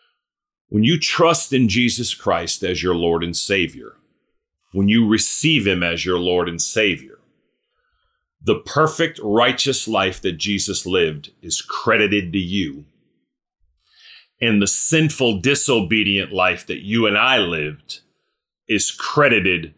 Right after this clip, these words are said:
to Christ at the cross. Now, that incredible exchange, that incomprehensible trade is the heart of the Christian gospel. All of my disgusting sin,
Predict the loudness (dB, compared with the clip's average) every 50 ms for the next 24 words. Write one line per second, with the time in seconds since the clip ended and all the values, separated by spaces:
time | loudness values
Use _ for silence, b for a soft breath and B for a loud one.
0 | _ _ -10 -10 -10 -12 -6 0 0 2 2 2 -2 -4 -4 -6 -8 -10 -12 -20
1 | _ _ _ _ -2 -2 -2 -4 -10 -10 -4 0 0 0 0 0 -4 -4 -2 -2
2 | -2 -4 -8 -12 _ _ _ _ _ _ b b b b b b b b _ 0
3 | 2 4 4 4 4 2 0 -6 _ _ _ _ _ _ -4 -4 -4 -4 -4 0
4 | 2 4 4 4 4 2 2 2 2 0 -2 -4 -2 0 2 2 2 2 0 -2
5 | -6 -8 -10 -6 0 2 2 2 2 0 -4 _ _ _ _ _ _ _ _ _
6 | _ _ 2 2 2 2 2 0 0 0 2 2 2 2 2 0 0 0 0 0
7 | 0 0 -2 0 -2 -6 -2 0 2 2 2 2 0 -4 -6 -10 -14 _ _ _
8 | _ _ _ _ _ _ _ _ _ _ _ _ 4 4 4 4 2 0 0 0
9 | 0 0 2 2 4 2 2 0 -6 _ _ _ _ -4 -2 -2 0 -2 -4 -4
10 | -4 -2 -2 0 0 0 -2 -2 -2 -2 0 2 0 2 0 -2 -4 -6 -10 -20
11 | -20 _ b b b b b b b b _ 2 4 6 6 4 4 4 4 4
12 | 4 4 4 4 2 2 0 0 -2 -2 0 0 0 0 -2 -2 -2 -2 -2 0
13 | -2 -2 -2 0 0 0 0 -2 -6 -10 -14